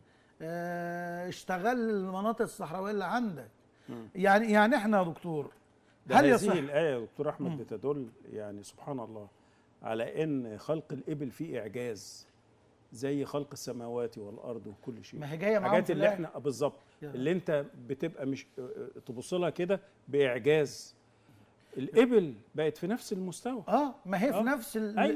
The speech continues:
Speaker 2: ما أنا بقول
Speaker 1: المستوى.
Speaker 2: لحضرتك. آه.
Speaker 1: الإبل مع السماء والأرض
Speaker 2: آه،
Speaker 1: والجبل.
Speaker 2: آه.
Speaker 1: في أعظم من كده
Speaker 2: بالظبط،
Speaker 1: خلق؟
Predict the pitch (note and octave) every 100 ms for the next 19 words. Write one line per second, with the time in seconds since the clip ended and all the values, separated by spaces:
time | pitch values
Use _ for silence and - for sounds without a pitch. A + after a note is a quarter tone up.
0 | G#3+ G3+ G3 G#3 B3+ C#4 D#4 C#4 - -
1 | F#3 F#3 G3+ A#3+ A#3+ G#3 G3+ F#3+ - -
2 | A#3+ A#3+ A3+ G3 F#3+ A3+ G#3 A3+ F#3 A3+
3 | F#3 C#3+ - - _ - B3 B3+ C4 G#3+
4 | A3+ A3 C4 C#4+ C#4 D#4+ -